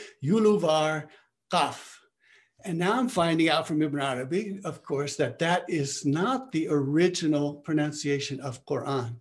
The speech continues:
that the original pronunciation is a voiced qaf. So instead of qaf, it's qaf,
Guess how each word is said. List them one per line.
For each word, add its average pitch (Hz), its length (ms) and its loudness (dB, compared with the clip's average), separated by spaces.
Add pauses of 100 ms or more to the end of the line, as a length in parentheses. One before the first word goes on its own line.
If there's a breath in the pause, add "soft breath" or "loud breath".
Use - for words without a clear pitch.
(380 loud breath)
that 147 240 0
the 156 80 -2
original 190 380 2
pronunciation 151 580 0
is 139 120 -2
a 139 80 2
voiced 151 680 4 (420)
qaf. 120 300 -6 (360 loud breath)
So 147 120 -2
instead 185 260 2
of - 160 0 (300)
qaf, 175 480 4 (340 soft breath)
it's 156 220 0 (440)
qaf, 151 580 0